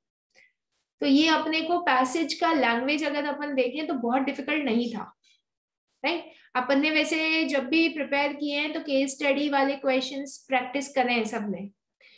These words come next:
तो आप लोगों को ये आइडिया लगेगा कि केस स्टडी वाले जो क्वेश्चंस हैं उसमें पैसेज की लैंग्वेज डिफिकल्ट नहीं आती, but पैसेज पढ़ना पड़ता है। वो जो अपना फंडा है ना, क्वेश्चन पढ़ो,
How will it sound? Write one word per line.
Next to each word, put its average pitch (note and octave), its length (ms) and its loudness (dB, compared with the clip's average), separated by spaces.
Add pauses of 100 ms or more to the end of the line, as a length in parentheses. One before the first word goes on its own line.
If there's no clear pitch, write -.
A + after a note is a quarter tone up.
(280)
तो G#3 60 0
आप C4 220 4
लोगों D#4 160 -2
को E4 80 0
ये E4 100 4
आइडिया C#4+ 320 4
लगेगा D4+ 400 0
कि F4 140 -4
केस D#4 440 -2
स्टडी E4 320 0
वाले D#4 260 0
जो D#4+ 140 -4
क्वेश्चंस C#4+ 680 -4
हैं D4+ 140 -6
उसमें E4+ 400 -2
पैसेज C#4 540 0
की F4 140 -2
लैंग्वेज C#4 460 0
डिफिकल्ट C#4+ 480 -2
नहीं D4 320 2
आती, C4+ 300 -2 (1200)
but D#4+ 160 2 (140)
पैसेज D4 420 4 (140)
पढ़ना E4 500 6
पड़ता A#3+ 320 0
है। - 140 -14 (960)
वो C4 180 4
जो C#4+ 140 2
अपना D#4 300 2
फंडा C4 360 0
है D#4+ 180 2
ना, E4+ 80 -4 (540)
क्वेश्चन D4 640 0
पढ़ो, D4+ 320 0